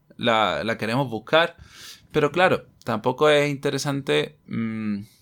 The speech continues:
a-, eh, entender la libertad desde esa perspectiva más evitativa, la cual no sentimos responsabilidades.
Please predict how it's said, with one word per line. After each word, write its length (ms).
a-, 140
eh, 400
entender 320
la 80
libertad 520
desde 200
esa 200
perspectiva 500
más 200
evitativa, 720
la 160
cual 320
no 120
sentimos 480
responsabilidades. 1120